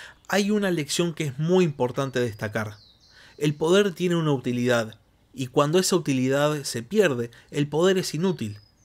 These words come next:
¿De qué sirve perpetuarse en un gobierno? ¿De qué sirve perpetuarse en una posición de poder cuando no se está cumpliendo una función? Cuando se culmina el motivo por el cual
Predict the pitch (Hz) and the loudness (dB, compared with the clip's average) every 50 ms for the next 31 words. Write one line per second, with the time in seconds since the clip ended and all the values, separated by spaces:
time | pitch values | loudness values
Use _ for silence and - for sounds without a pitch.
0 | _ _ - - - - - 151 170 185 214 196 - - 208 208 185 160 143 135 | _ _ -20 -20 -10 -4 0 0 2 2 0 0 2 2 2 2 2 2 0 -2
1 | - - 120 120 107 - 123 110 - 143 151 151 139 131 127 120 - - - 110 | -2 -4 -4 -4 -4 -6 -6 -4 0 0 2 2 0 0 -2 -4 -6 -6 -6 -8
2 | 104 - _ _ _ _ _ - - - 131 143 143 139 135 127 127 123 135 147 | -10 -16 _ _ _ _ _ -14 -8 -4 -2 -2 -2 0 0 0 0 0 2 2
3 | 151 143 135 123 117 120 117 120 120 135 131 - 160 - - 196 185 175 151 143 | 2 2 0 -2 -4 -6 -10 -8 -8 -10 -10 -8 -6 -4 -2 -2 0 0 0 -2
4 | 131 127 - 123 123 117 - 120 110 123 139 139 135 131 123 - 123 117 127 135 | -2 -2 -4 -6 -6 -6 -8 -8 -4 -2 0 0 0 0 -4 -6 -6 -4 -4 -2
5 | 135 131 127 127 120 113 - 117 113 - 131 123 127 123 113 - 120 120 131 135 | -2 -2 -4 -4 -8 -10 -8 -8 -6 -6 -4 -4 -4 -4 -4 -4 -4 0 0 0
6 | 147 147 147 - - - - - 139 127 123 123 123 131 135 - - 135 - - | 0 -2 -6 -10 -20 -10 -4 -2 -2 -2 0 -2 -2 -4 -4 -4 -6 -6 -6 -6
7 | 131 127 123 - 127 123 113 - 127 123 127 123 120 117 110 101 - 127 120 107 | -6 -6 -4 -4 -6 -6 -4 -2 -2 -2 -2 -2 -4 -4 -6 -6 -6 -6 -6 -4
8 | 104 - 120 107 104 104 - _ _ _ _ _ _ - - - - - 147 139 | -4 -4 -4 -6 -6 -14 -16 _ _ _ _ _ _ -20 -20 -10 -4 -2 -2 0
9 | 143 143 131 - - 135 127 - 135 135 139 151 190 220 226 196 170 139 127 123 | 0 -2 -2 -2 -2 -4 -2 0 0 0 0 0 0 0 0 0 0 0 -2 -2
10 | 123 123 123 123 - 160 165 151 143 147 131 123 123 120 117 139 147 147 | -4 -4 -4 -4 -4 -2 -2 -2 -2 -2 -4 -4 -4 -4 -4 -2 -2 -2